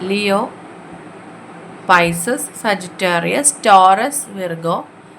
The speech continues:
കാപ്രിക്കോൺ, ക്യാൻസർ, ജെമിനി, അക്വേറിയസ് എന്നീ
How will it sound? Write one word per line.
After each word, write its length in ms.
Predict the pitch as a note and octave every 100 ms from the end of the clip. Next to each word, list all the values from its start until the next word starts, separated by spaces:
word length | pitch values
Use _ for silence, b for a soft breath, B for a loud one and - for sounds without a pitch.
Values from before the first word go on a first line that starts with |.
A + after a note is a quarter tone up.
| - -
കാപ്രിക്കോൺ, 640 | G#3+ G#3 G#3 A3+ - F#3+ G#3 C4 - -
ക്യാൻസർ, 640 | A#3 G#3 G#3+ G#3+ - A#3+ D4 D#4 - - - - - - - - F3 E3+
ജെമിനി, 420 | G#3 A3 A#3+ C4+ - - F3+
അക്വേറിയസ് 800 | F#3 - A#3 A#3+ G#3+ F#3 A3 B3 - F#3
എന്നീ 180 | F#3+